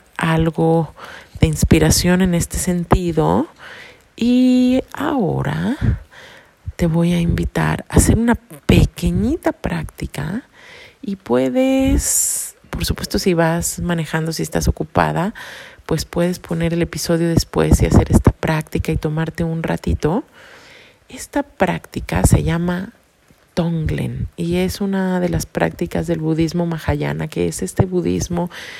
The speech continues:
es esta etapa, digamos, este giro del budismo en el que empezó a hablarse de la compasión y en el que el budismo se empezó a volver un movimiento muy amoroso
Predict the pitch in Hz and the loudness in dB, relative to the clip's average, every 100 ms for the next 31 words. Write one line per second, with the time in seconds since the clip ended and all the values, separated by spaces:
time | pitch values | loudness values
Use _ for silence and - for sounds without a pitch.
0 | - - - 175 - - - - 185 - | -20 -16 -8 -6 -6 -8 -10 -6 -4 0
1 | 196 - - 196 185 - 170 156 - - | -2 0 -2 2 2 2 -2 -4 -6 -12
2 | - - - 165 165 175 - 180 - 185 | -20 -12 -2 0 2 2 2 2 2 2
3 | - 180 175 165 156 165 165 160 - 165 | 4 4 4 2 2 4 4 2 0 -2
4 | 180 - - - - _ - 185 175 175 | -2 -4 -16 -20 -20 _ -4 -2 -2 -4
5 | - 175 170 180 - - 190 190 196 175 | -4 -4 -2 -2 -4 -4 -2 0 0 0
6 | 175 175 170 190 185 165 - 160 151 147 | 0 -2 -4 -4 -4 -4 -4 -4 -2 -2
7 | - - 165 160 156 - - - - 180 | -2 -2 -2 -2 -4 -10 -20 -16 -6 -4
8 | 170 170 165 170 160 165 180 208 214 180 | -2 -4 -4 -4 -2 -2 0 0 -2 -2
9 | 170 - 180 202 175 190 202 202 196 190 | -2 2 4 4 4 2 2 2 2 0
10 | 185 185 180 175 180 180 180 180 180 190 | 2 2 2 2 2 0 -2 0 2 4
11 | 208 220 208 185 160 156 180 185 - 151 | 4 4 4 2 2 4 2 2 -2 -4